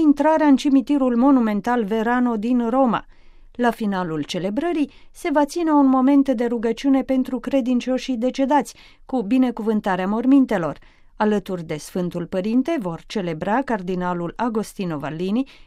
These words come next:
vicar al papei pentru dieceza de Roma, arhiepiscopul Filippo Iannone, vicegerent al diecezei de Roma, episcopii auxiliari și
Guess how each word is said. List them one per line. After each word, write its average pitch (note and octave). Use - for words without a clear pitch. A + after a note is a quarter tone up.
vicar G#3
al F3
papei F#3
pentru B3+
dieceza E3
de D#3
Roma, G3
arhiepiscopul C4+
Filippo A#3
Iannone, F3
vicegerent F#3+
al E3+
diecezei F3
de C#3+
Roma, A#3+
episcopii F3+
auxiliari G#3+
și -